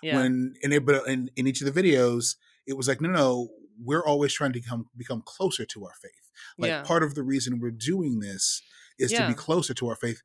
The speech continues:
Speaker 2: not to run away from our faith. Can you speak to that a little bit?
Speaker 1: Yeah, like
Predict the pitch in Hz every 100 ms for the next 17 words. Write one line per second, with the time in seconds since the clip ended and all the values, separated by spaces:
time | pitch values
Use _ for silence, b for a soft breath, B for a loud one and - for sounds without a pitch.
0 | b b 113 135 139 - 139 113 117 110
1 | 107 123 117 95 - 98 92 110 113 -
2 | 160 170 170 175 190 202 _ _ b -
3 | 254 330 123 120 - 170 165 -